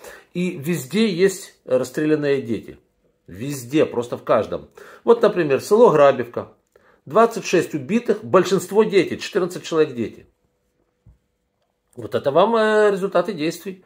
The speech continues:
советских фашистов. Дальше. И последняя строчка, я там много пропустил. Место войны Илев. Двести сорок три человека было,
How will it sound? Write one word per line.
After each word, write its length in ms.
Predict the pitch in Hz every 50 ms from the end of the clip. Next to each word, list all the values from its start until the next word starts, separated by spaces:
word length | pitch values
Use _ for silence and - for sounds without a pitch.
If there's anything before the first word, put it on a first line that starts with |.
| _ _
советских 520 | - - 147 127 131 123 - - - - - _ _ _ _ _
фашистов. 440 | - - - - 87 - - - - _ _ _ _ - - - - - - - - -
Дальше. 560 | 143 208 220 214 214 - 208 202 196 202 - - _ _ _ _ _ _ _
И 180 | - 214 247 262
последняя 540 | - - 208 - 214 202 190 170 160 175 -
строчка, 420 | - - 208 233 226 226 - 185
я 200 | 160 156 147 143
там 180 | 143 147 135 135
много 340 | 135 131 135 143 131 127 120
пропустил. 720 | 135 131 127 - 170 165 - - 240 247 233 233 - - _ _
Место 280 | 196 240 233 - 254 226
войны 360 | 226 214 202 180 170 165 156
Илев. 220 | 135 131 117 120 - _ _ _ _ _ _ _ _
Двести 360 | 120 123 170 226 214 220 208
сорок 400 | 170 - - 202 185 180 - -
три 400 | - 180 170 160 147 131 - - -
человека 460 | - - 147 143 143 135 131 - 127
было, 440 | 117 123 127 120 113 104 107 -